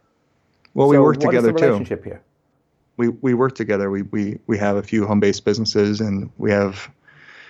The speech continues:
Speaker 2: That's a
Speaker 1: that
Speaker 2: partnership.
Speaker 1: I
Speaker 2: I'm not, I'm not talking about a partnership in a financial sense. You keep talking about this relationship, and I haven't heard that it's a relationship. I've heard that you live together.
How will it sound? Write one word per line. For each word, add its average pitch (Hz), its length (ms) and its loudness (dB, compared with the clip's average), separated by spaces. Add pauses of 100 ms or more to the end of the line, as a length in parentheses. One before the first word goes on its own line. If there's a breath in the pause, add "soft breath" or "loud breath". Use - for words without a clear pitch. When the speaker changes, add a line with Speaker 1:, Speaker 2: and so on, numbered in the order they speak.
(260 loud breath)
Speaker 2:
That's 120 180 -2
a 117 40 -2
Speaker 1:
that 139 200 0
Speaker 2:
partnership. 131 460 -4
Speaker 1:
I 113 240 -2
Speaker 2:
I'm 123 100 -2
not, 147 260 -6
I'm 147 100 0
not 170 120 -6
talking - 260 -4
about 151 160 -2
a 110 60 -2
partnership 110 760 -6
in 113 160 -2
a 98 120 -4
financial 104 580 -4
sense. - 400 -14 (1120 soft breath)
You 127 140 0
keep 180 200 -4
talking 165 220 -2
about 139 220 -2
this - 180 -6
relationship, 123 640 -2
and 117 120 -2
I 107 60 -4
haven't 135 320 -8
heard 101 340 -4
that 98 120 -6
it's 90 120 -12
a 107 40 -4
relationship. 92 560 -6
I've 107 160 -4
heard 151 180 -2
that - 160 -12
you 98 80 -4
live 170 220 0
together. 113 420 -4